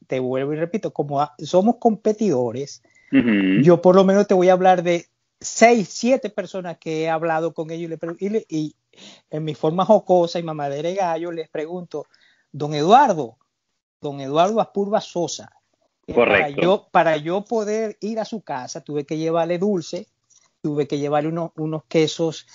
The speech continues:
Speaker 1: eh, Palmita de Maracaibo para que él me
Speaker 2: Ujú.
Speaker 1: pudiera recibir en su casa". Y le digo, "Don Eduardo, ¿por qué ese muchacho sobrino de Carlos Morales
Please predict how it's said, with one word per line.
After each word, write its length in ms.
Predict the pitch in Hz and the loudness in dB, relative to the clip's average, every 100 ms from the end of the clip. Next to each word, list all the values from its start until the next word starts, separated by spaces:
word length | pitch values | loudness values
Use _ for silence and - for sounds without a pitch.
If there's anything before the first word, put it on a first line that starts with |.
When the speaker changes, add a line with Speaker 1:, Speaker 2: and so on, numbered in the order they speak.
| - _ | -20 _
Speaker 1:
eh, 480 | 151 156 156 151 151 | 0 2 4 2 2
Palmita 480 | - 160 165 165 165 | 2 2 2 0 0
de 60 | 165 | 0
Maracaibo 680 | 170 180 - 208 180 170 - | 0 0 4 4 4 0 -2
para 220 | 156 143 | -4 -4
que 140 | - | -6
él 80 | 147 | -2
me 100 | 156 | 0
Speaker 2:
Ujú. 100 | 220 | 0
Speaker 1:
pudiera 260 | - - - | 2 2 2
recibir 380 | 254 180 147 151 | 0 -2 -4 -4
en 60 | |
su 160 | 143 135 | -4 -4
casa". 440 | 185 - - - _ - - | -2 -4 -6 -16 _ -20 -14
Y 60 | 156 | -4
le 60 | 170 | -2
digo, 120 | 175 | 0
"Don 160 | 180 | 0
Eduardo, 580 | 185 202 277 285 196 135 _ _ _ _ | 0 2 2 2 -2 -6 _ _ _ _
¿por 260 | 196 185 175 | 0 0 -2
qué 160 | 180 | -4
ese 160 | 196 240 | -2 -2
muchacho 720 | 233 233 - 180 190 196 214 | -2 -2 -2 0 0 -2 -6
sobrino 640 | - 165 151 156 160 160 180 | -6 -6 -4 -4 -4 -4 -4
de 140 | 175 | -4
Carlos 360 | - 151 156 165 | -2 -2 -2 -4
Morales 600 | 180 170 127 117 135 | 0 0 0 -2 -8